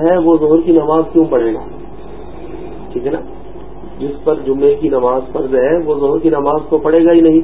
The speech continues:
لیکن اگر خواتین ہیں جیسے، وہ جمعے کی نماز ان پر فرض نہیں ہے، وہ ظہر کی نماز پڑھنا چاہے جبکہ ابھی جمعہ نہیں ہوا، لیکن ظہر کا وقت شروع ہو چکا ہے تو وہ نماز پڑھ لیں گی تو نماز ہو جائے گی۔ یا مسافر ہے کہ مسافر پر جمعہ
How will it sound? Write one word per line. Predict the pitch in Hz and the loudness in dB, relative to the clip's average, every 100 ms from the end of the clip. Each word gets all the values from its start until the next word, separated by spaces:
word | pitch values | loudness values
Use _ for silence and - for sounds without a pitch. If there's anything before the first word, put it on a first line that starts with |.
| - - - - - | 0 -14 -16 -16 -6
لیکن | - 143 165 160 | -2 2 4 4
اگر | 160 165 | 4 0
خواتین | 147 147 139 143 156 190 160 | 2 0 2 2 2 2 2
ہیں | 135 | 2
جیسے، | 123 123 139 147 - - - | 0 -2 -2 -4 -4 -16 -10
وہ | 123 143 143 | 2 4 4
جمعے | 147 156 | 4 2
کی | 151 | 2
نماز | 143 143 143 | 2 2 0
ان | 143 | -2
پر | 143 143 | -4 -2
فرض | 139 139 | -4 0
نہیں | 139 175 151 | 2 6 4
ہے، | 160 - - - | 2 -6 -16 -2
وہ | 156 165 156 - 135 | 4 4 2 -8 -2
ظہر | 143 147 151 | 2 2 0
کی | 160 | -2
نماز | 147 139 139 139 | 0 0 0 -2
پڑھنا | 143 139 139 | -4 -2 -2
چاہے | 131 135 135 160 | 0 0 0 0
جبکہ | 151 131 - | 0 -2 0
ابھی | 139 135 | -2 0
جمعہ | 127 135 | 0 0
نہیں | 131 123 156 | 2 4 2
ہوا، | 147 165 - - - - - - | 4 0 -2 -14 -16 -14 -14 -10
لیکن | 139 139 151 139 131 - - - 123 | -2 0 0 -2 -4 -8 -14 -10 0
ظہر | 143 151 | 0 2
کا | 143 | 0
وقت | 156 165 | 0 0
شروع | 165 147 | 2 4
ہو | 131 | 2
چکا | 160 - | 0 -2
ہے | 151 147 | -2 0
تو | 160 147 131 | 0 2 2
وہ | |
نماز | 127 120 127 139 | 0 0 0 -2
پڑھ | 147 143 | -2 0
لیں | 143 120 | 0 0
گی | 113 | -2
تو | 110 | -4
نماز | 113 120 | -2 -2
ہو | 120 | 0
جائے | 123 117 | 0 0
گی۔ | 110 - - - - - | -2 -8 -14 -16 -16 -4
یا | 143 | -2
مسافر | 135 131 - 143 - 180 160 | 0 0 0 -2 2 4 4
ہے | 160 | 4
کہ | 156 | 2
مسافر | 143 139 147 147 160 | 0 0 -2 0 0
پر | 147 | 0
جمعہ | 131 139 | -2 0